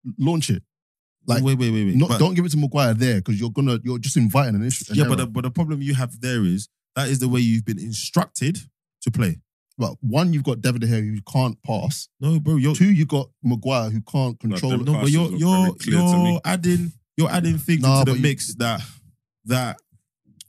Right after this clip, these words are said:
Speaker 2: if they were taken into consideration, let's deal with the facts, yeah? The facts
Speaker 1: Mm-hmm.
Speaker 2: are they're asked to play that way. They have
Speaker 1: Mm-hmm.
Speaker 2: both been selected to play.
Speaker 1: Yeah.
Speaker 2: So you say to me, "Oh, David De Gea can't really pass." That's fine. That's your opinion. But the fact is,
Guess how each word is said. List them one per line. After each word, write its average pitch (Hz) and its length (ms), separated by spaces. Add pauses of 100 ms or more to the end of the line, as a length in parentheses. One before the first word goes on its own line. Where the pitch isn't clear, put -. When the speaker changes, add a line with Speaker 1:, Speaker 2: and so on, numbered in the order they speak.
(340)
Speaker 2:
if 123 120
they 123 80
were 127 120
taken 160 300
into 131 480
consideration, 123 640
let's 143 140
deal 151 120
with 131 140
the 104 80
facts, - 540
yeah? 107 180 (220)
The 101 80
facts 170 240
Speaker 1:
Mm-hmm. 113 100
Speaker 2:
are 104 40
they're 101 180
asked 151 180
to 139 60
play 117 140
that 104 140
way. 85 260 (300)
They 110 120
have 113 80
Speaker 1:
Mm-hmm. 123 100
Speaker 2:
both 156 140
been 139 80
selected 117 400
to 110 80
play. 104 320 (180)
Speaker 1:
Yeah. 95 240
Speaker 2:
So 123 140
you 147 140
say 170 120
to 156 140
me, 135 80
"Oh, 123 40
David 131 240
De 131 60
Gea 127 240
can't 120 160
really 110 160
pass." 117 480
That's 135 160
fine. 120 200
That's 120 140
your 117 100
opinion. 98 380 (360)
But 104 140
the 110 60
fact 170 380
is, 117 320